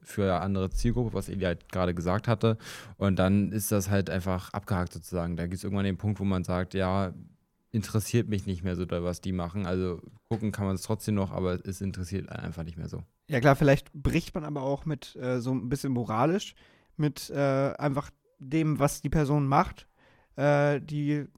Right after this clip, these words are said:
Speaker 2: das Vorbild ist. Ich hab da letztens mit jemandem gesprochen, der war großer, äh, Miguel Pablo-Fan und, äh, für den war das dann wirklich an der Stelle vorbei. Äh, ich glaub, das war so zweitausendsiebzehn oder so, als der, äh, ein Video veröffentlicht hat, in dem er sich fake geoutet hat.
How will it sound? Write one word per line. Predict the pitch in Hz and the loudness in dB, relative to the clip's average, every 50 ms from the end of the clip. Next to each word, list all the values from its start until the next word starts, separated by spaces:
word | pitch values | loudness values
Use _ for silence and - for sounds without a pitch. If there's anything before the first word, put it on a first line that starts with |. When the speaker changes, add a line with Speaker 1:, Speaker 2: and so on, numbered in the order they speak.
| _ - | _ -10
Speaker 2:
das | 143 143 | -10 -6
Vorbild | - - 156 151 143 156 - 120 | 0 2 2 4 4 2 0 0
ist. | 151 165 - - | -2 -4 -4 -6
Ich | 143 - | -8 -8
hab | 160 - | -6 -4
da | - 143 | -2 -2
letztens | 135 139 131 - - 151 151 - | -2 -2 -2 -4 -6 -6 -6 -6
mit | 127 135 | -4 -4
jemandem | 135 135 120 - 120 | -4 -4 -4 -2 -2
gesprochen, | 123 135 - - 127 127 - 135 135 - - - - - - - | -4 -2 0 -2 -2 0 0 -2 -4 -4 -8 -16 -20 -20 -8 -6
der | 123 113 | -2 2
war | 135 135 139 | 2 2 4
großer, | 123 135 151 147 - 147 131 135 - - 127 127 | 4 2 2 4 4 2 2 2 2 2 0 0
äh, | |
Miguel | 117 113 117 127 139 143 135 131 | 0 0 0 2 4 4 4 4
Pablo-Fan | - - 147 156 143 139 120 113 - 123 107 113 123 147 160 - - - - _ _ - | 4 2 2 2 4 2 2 0 0 -2 -2 -2 -2 -4 -4 -8 -14 -20 -20 _ _ -2
und, | 135 139 139 139 135 135 127 - | 0 2 2 2 2 0 -2 -2
äh, | 131 135 135 110 - | -2 0 0 0 0
für | - - 143 | 0 0 2
den | 147 151 160 156 | 2 2 4 4
war | 151 147 | 4 4
das | 151 151 - | 4 2 2
dann | - 156 147 143 | 2 2 2 2
wirklich | 147 143 - - | 0 0 -2 0
an | 117 147 | 0 2
der | 135 143 147 160 | 4 4 4 4
Stelle | - - 156 143 147 | 4 4 4 4 4
vorbei. | - - 135 113 123 127 143 156 165 165 - - - - - _ _ - | 4 2 2 2 4 6 6 6 6 4 0 -8 -20 -20 -20 _ _ 4
Äh, | 135 139 139 139 107 | 6 6 6 6 4
ich | 131 - | 2 0
glaub, | - 156 - | 0 -2 0
das | 147 - - | -2 -2 0
war | 147 143 123 | 0 2 4
so | 139 135 131 127 127 - - - - - | 4 6 6 6 4 2 -4 -20 -20 -4
zweitausendsiebzehn | - 147 143 147 147 127 127 135 117 156 - - - 180 | 0 4 6 6 6 6 4 4 2 2 2 2 0 2
oder | 143 151 151 147 | 4 6 6 6
so, | 139 143 | 6 4
als | 101 87 131 - - | 2 2 0 -2 0
der, | - 143 143 143 143 - - - - - - _ - | 2 4 4 4 2 0 -4 -12 -20 -20 -14 _ 0
äh, | 123 123 127 - | 2 2 2 2
ein | - 139 131 127 | 2 2 2 4
Video | 151 139 160 | 6 4 4
veröffentlicht | - 170 107 131 147 160 131 143 143 - | 4 4 2 2 2 0 0 -2 0 0
hat, | 165 147 139 - - - - | 0 0 0 -2 -6 -6 -4
in | 135 131 | 0 0
dem | 120 127 127 131 | 2 2 2 2
er | 131 127 127 - | 2 2 2 0
sich | - 127 127 - - | -2 -4 -6 -6 -4
fake | - - 147 165 165 - - 175 - | 0 4 4 4 4 2 -2 -6 -4
geoutet | - 76 85 113 120 - - - 139 | -2 0 2 2 2 0 -2 -4 -4
hat. | 143 123 127 - | -4 -4 -4 -6